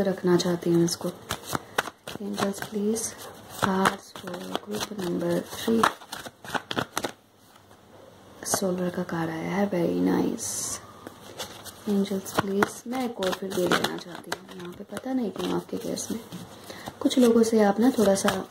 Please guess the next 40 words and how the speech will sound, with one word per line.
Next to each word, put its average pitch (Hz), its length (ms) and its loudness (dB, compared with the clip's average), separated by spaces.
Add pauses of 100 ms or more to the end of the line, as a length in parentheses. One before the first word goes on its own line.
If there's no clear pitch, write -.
(120)
अलर्ट 190 300 6 (100)
रहो, 170 100 -4 (540)
ये 190 180 8
सब 190 140 4
बोलूँगी। 170 540 -2 (920)
हम्म, - 800 0
रूट 208 200 6
चक्र 190 260 2
का 190 120 0
कार्ड 180 260 2
आ 185 100 4
गया, 196 220 2
हार्ट 202 240 4
का 202 140 -2
कार्ड 180 260 0
आ 175 60 4
गया, 185 160 2
पाथ 185 340 -2
का 202 80 -4
कार्ड 170 260 -10
आ 170 100 -10
गया। 165 180 -8 (800)
अब 220 300 2
क्या 233 180 8
करें, 180 280 6
इतना 196 420 4
को 214 100 4
तो 214 120 4
हम 214 80 10
नहीं 220 260 10
रख 220 160 6
सकते, - 340 -6
मैं 220 360 6
इसलिए 214 280 2
आपके 175 280 0
सामने 185 380 6
शफल 180 320 0
करूँगी 170 400 -2
फिर - 160 -2
से। - 200 0